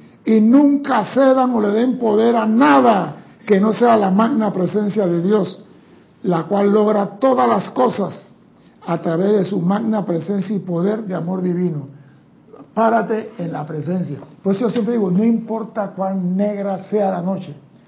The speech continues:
mantente en que la luz va a salir. Porque hay personas que, "Esto está oscuro, esto está feo". Donde tú dices que algo está feo,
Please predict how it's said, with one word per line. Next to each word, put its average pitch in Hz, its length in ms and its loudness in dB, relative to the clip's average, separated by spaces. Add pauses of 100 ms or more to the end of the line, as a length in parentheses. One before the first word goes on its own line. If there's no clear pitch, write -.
(160)
mantente 185 560 -4
en 170 80 -8
que 165 100 -10
la 160 80 -6
luz 180 220 0
va 170 60 -2
a - 20 -6
salir. 147 300 -10 (1500)
Porque 175 200 -2
hay 196 40 -2
personas 220 400 -2
que, 165 180 -6 (160)
"Esto 151 220 -8
está 196 140 -8
oscuro, 233 540 -8
esto - 100 -20
está 190 180 -14
feo". 285 300 -8 (1200)
Donde 185 180 0
tú 262 160 2
dices 240 340 4
que 202 100 2
algo 240 200 6
está 220 160 6
feo, 269 440 4